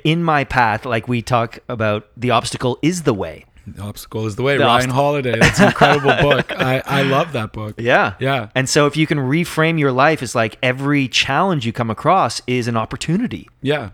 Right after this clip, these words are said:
Speaker 1: Right?
Speaker 2: Yeah.
Speaker 1: Rather than a stumbling block, or it's like, "Oh my God, I, another thing." And you, you, um, retract into that defeatist negative attitude, right? So
Speaker 2: Mm-hmm.
Speaker 1: it's a, it's a framework, it's a mindset that we need to shift.
Speaker 2: And a mindset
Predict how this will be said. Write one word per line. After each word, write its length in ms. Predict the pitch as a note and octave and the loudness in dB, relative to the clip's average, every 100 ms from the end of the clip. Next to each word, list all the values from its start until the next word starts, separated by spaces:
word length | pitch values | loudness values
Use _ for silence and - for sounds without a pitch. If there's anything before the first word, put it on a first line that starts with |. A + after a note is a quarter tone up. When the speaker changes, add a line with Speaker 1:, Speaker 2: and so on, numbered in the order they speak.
| _ | _
Speaker 1:
Right? 240 | G#2+ E3 | 0 0
Speaker 2:
Yeah. 80 | - | 2
Speaker 1:
Rather 280 | A#2+ B2+ C#3+ | 2 4 2
than 340 | C3 B2 A#2+ B2+ | 0 0 -2 -6
a 60 | A#2 | -6
stumbling 500 | - - D#3+ E3 C3+ | -4 -2 0 0 0
block, 260 | A#2 A2+ | 0 -2
or 60 | A#2 | -6
it's 140 | A2 | -8
like, 180 | A2 G#2 | -10 -10
"Oh 80 | - | -12
my 180 | B2+ A2+ | -10 -10
God, 360 | A#2 B2 A#2 | -4 -2 -2
I, 180 | A2 A2 G#2+ | -4 -8 -6
another 500 | A2 B2 B2 B2+ B2+ | -4 -2 -4 -2 -4
thing." 240 | C#3 A#2 | -4 -8
And 140 | A2 A2 | -6 -8
you, 80 | G#2 | -10
you, 300 | C3 A2+ G#2+ _ _ - D3 | -8 -8 -8 _ _ -20 -12
um, 360 | B2 G#2+ G#2 G#2 | -10 -8 -8 -8
retract 720 | A#2+ - - C#3+ C3+ - - _ _ | -4 -2 2 2 2 -6 -16 _ _
into 180 | A#2 A#2 | -8 -4
that 220 | A2 G#2+ | -4 -4
defeatist 880 | B2 - - D3+ B2+ A2 G2 - - _ _ _ | -6 -8 -8 -6 -2 -2 -4 -10 -14 _ _ _
negative 500 | B2 B2 A#2 A2+ G#2+ A2+ | -6 -2 -2 -2 -4 0
attitude, 560 | C3+ E3+ - D#2+ A#1+ | 0 -2 -8 -12 -8
right? 220 | A#2 A2+ | -4 -4
So 140 | B2 B2 | -2 -4
Speaker 2:
Mm-hmm. 120 | A2 | -4
Speaker 1:
it's 100 | B2 | -8
a, 60 | - | -8
it's 140 | A#2 B2 | -8 -8
a 20 | |
framework, 640 | - C#3+ D#3 E3 A2+ G2 | -8 -4 -2 0 -2 -4
it's 100 | A2 | -8
a 40 | A2+ | -6
mindset 800 | A2+ A#2 C3 D3 - F#2 D#2+ _ | -2 0 0 -2 -4 -6 -10 _
that 160 | F#2 | -10
we 100 | G2+ | -8
need 140 | G2+ G#2 | -8 -8
to 80 | E2+ | -8
shift. 420 | - F2+ _ - - - - | -10 -10 _ -20 -20 -14 -4
Speaker 2:
And 300 | C3 C3 - - - | -2 -2 -10 -20 -6
a 100 | A#2+ | -4
mindset 760 | B2 C#3 E3+ D#3+ - C3+ B2+ | 0 0 -2 -4 -2 -2 -4